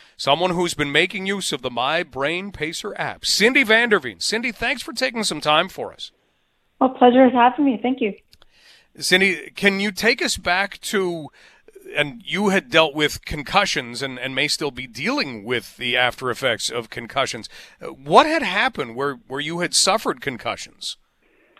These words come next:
Speaker 2: So I had multiple concussions from your standard run-of-the-mill accidents at home, gardening. I'd hit my head off a concrete windowsill. I had a bike accident. About last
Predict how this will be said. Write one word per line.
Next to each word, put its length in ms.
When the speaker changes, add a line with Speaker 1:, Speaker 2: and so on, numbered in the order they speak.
Speaker 2:
So 80
I 120
had 220
multiple 380
concussions 720
from 320
your 120
standard 640
run-of-the-mill 580
accidents 580
at 160
home, 440
gardening. 460
I'd 120
hit 200
my 100
head 300
off 220
a 80
concrete 420
windowsill. 760
I 60
had 160
a 60
bike 260
accident. 800
About 400
last 320